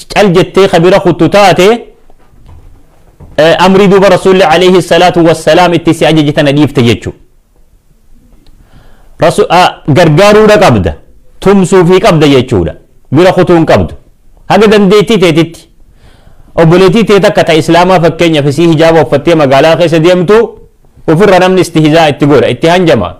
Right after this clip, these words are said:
qishnaa itti godhan, dhaqanii hijaaba isii kana faa irraa bubbutan. Dhiisuu hin qabdu jechuudha. Irraa dhoorkuudha qabda, haga dandeettii teetitti. Isaaf tumsuu, nasrii isaa godhuu, isii godhuu jechuudha.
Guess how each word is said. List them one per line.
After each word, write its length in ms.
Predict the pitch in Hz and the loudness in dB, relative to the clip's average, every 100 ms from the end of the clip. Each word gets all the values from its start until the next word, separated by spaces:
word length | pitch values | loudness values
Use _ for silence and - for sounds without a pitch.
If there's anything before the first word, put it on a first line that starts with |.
| - | -8
qishnaa 300 | 151 156 180 | -4 -2 -2
itti 160 | 156 165 | -2 0
godhan, 280 | 175 131 90 - _ _ - | 0 -2 -6 -16 _ _ -4
dhaqanii 300 | 143 156 180 180 | -2 0 0 0
hijaaba 240 | 180 175 | 0 0
isii 180 | 160 185 | 0 0
kana 160 | 165 160 | 0 0
faa 140 | 180 | 0
irraa 180 | 165 160 | 2 0
bubbutan. 440 | 190 180 135 131 - - _ _ - _ _ _ _ - - - - - - - - - - - - - - - - - - | 0 0 0 -2 -6 -20 _ _ -20 _ _ _ _ -20 -20 -20 -20 -20 -16 -16 -16 -20 -20 -20 -20 -20 -20 -20 -20 -10 -4
Dhiisuu 240 | 156 165 | -2 0
hin 80 | 151 | 0
qabdu 260 | 143 107 101 | 0 0 -2
jechuudha. 380 | 95 - - - _ _ _ _ _ _ - _ _ - 147 | -4 -6 -14 -18 _ _ _ _ _ _ -20 _ _ -8 -2
Irraa 240 | 143 156 | 0 2
dhoorkuudha 500 | 190 175 - 165 160 | 2 0 0 0 0
qabda, 240 | 135 120 | -2 -4
haga 200 | 139 202 | -2 0
dandeettii 440 | 202 190 175 160 156 | 0 0 0 0 -2
teetitti. 460 | 135 135 123 - _ _ _ _ - - _ _ - | -2 -2 -6 -14 _ _ _ _ -20 -20 _ _ -4
Isaaf 340 | 160 180 170 | 0 0 0
tumsuu, 360 | 202 190 185 196 | 0 -2 0 0
nasrii 440 | 175 185 185 196 165 | 0 0 0 0 0
isaa 200 | 165 165 | 0 0
godhuu, 260 | 185 202 | 2 0
isii 240 | 180 165 156 | 0 0 2
godhuu 260 | 156 139 | 2 2
jechuudha. 360 | 135 131 104 | 0 -2 -6